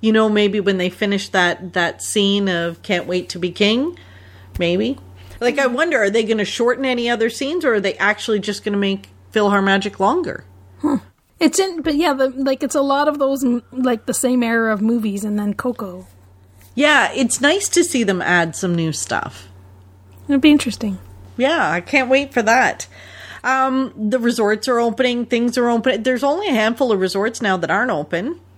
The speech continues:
Speaker 2: Yep, that's, it seems to be a lot of news of, of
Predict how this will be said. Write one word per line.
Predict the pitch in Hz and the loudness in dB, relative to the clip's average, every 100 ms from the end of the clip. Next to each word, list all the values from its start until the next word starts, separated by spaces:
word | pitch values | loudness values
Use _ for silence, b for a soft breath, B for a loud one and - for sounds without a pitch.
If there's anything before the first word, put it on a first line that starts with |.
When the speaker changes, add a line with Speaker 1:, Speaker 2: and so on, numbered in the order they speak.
| - - _ _ - - | -20 -20 _ _ -20 -4
Speaker 2:
Yep, | 254 240 247 - - | 2 2 0 -6 -10
that's, | 269 247 - - | 0 0 -2 -4
it | 277 262 | 2 2
seems | - 302 294 | 2 -2 -2
to | |
be | 285 | 0
a | 277 | 0
lot | 247 233 | 2 2
of | 226 | 2
news | 220 220 | 2 2
of, | 220 202 | 0 -2
of | 240 247 214 | -6 -6 -6